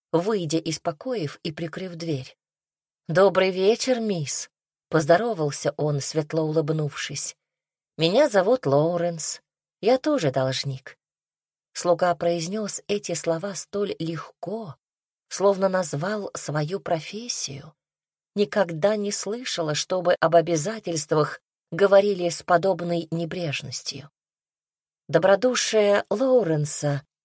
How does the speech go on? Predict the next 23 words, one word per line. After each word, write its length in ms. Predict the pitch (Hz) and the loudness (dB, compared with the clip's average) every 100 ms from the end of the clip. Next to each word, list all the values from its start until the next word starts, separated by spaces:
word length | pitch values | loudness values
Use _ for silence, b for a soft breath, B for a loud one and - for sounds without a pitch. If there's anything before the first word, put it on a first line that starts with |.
| _ _ - | _ _ -2
высокого 600 | 165 175 240 220 175 165 | 0 2 0 2 0 2
худощавого 720 | 180 175 180 - 190 175 175 | 2 0 0 -2 0 2 2
парня 580 | 170 226 208 165 165 151 _ _ _ - | 0 -2 0 0 0 0 _ _ _ -4
с 100 | 147 | 0
длинным 640 | 175 202 202 175 165 160 | 0 0 -2 0 -2 -2
веснущатым 800 | - 165 - 185 180 - 160 165 | -4 -4 -4 -6 -6 -4 -4 -2
лицом 540 | 160 156 - 240 233 214 _ _ _ | -2 -4 -6 -6 -8 -12 _ _ _
и 60 | 175 | -6
симпатичными 840 | 165 156 175 165 175 - 147 147 | -4 -2 -2 -4 -6 -4 -2 -2
серыми 440 | 147 160 147 147 | -2 -2 0 -2
глазами, 600 | 147 151 160 233 226 147 _ _ _ _ _ | -2 -4 -6 -8 -8 -10 _ _ _ _ _
вызывает 640 | 175 190 208 262 269 165 | 0 0 0 -4 -4 -2
ответную 520 | 143 143 160 156 147 143 | -2 -2 -2 -2 -4 -4
улыбку. 600 | 147 147 147 147 - 135 _ _ _ _ _ _ _ - | -4 -4 -6 -10 -18 -18 _ _ _ _ _ _ _ 4
Он 240 | 175 202 | 6 6
следует 560 | 208 214 220 175 175 156 | 0 0 0 2 0 4
за 160 | 165 | 4
принцем, 720 | 165 214 247 233 - 151 147 151 | 4 -2 -6 -8 -4 -2 -2 -2
опережая 640 | - 202 202 196 254 240 | 0 2 2 2 2 2
меня 320 | 202 196 226 | 0 0 0
на 100 | 214 | 2
несколько 640 | 185 202 214 - 196 - 208 | 2 2 -2 -2 -2 2 0
ярдов, 760 | 185 208 156 135 131 - - | 2 -2 -4 -6 -12 -12 -18